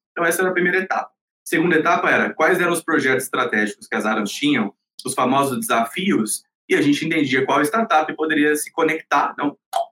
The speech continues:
é uma conexão direta ali de solução com um problema, com um desafio específico. A terceira etapa era, olha,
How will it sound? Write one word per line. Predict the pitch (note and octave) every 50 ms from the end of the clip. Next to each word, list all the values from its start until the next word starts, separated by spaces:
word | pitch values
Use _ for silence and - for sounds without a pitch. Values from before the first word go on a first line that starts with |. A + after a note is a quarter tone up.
| _ _ _
é | - B2+
uma | C3 C3 B2+ B2 B2+
conexão | C#3 C#3 C3 C3 - - - C#3 C3+ B2+
direta | B2+ B2+ B2 A2+ A#2 A#2+ A#2 -
ali | A2+ A#2+ C#3+ - - _ _ _ _ _ -
de | B2 B2
solução | A#2+ D3+ D3+ D3 C#3 C#3 - C#3 C#3+ C#3+ C#3+ -
com | D3 C#3
um | C#3+ C#3+
problema, | D3+ D3 - C3 C3 C#3 C#3 C3+
com | C#3+
um | C#3
desafio | C3+ C#3+ C3+ - - C#3+
específico. | C3+ - D#3+ D#3+ - A2 - _ _ _ _ _ _ -
A | C#3+
terceira | E3 E3 D#3+ F#3+ F#3+ F3+
etapa | F3 F#3 G3 G3 F#3+
era, | D#3 C3+ B2+ C3
olha, | D3+ C#3+ A#2+ G#2+ F#2+ -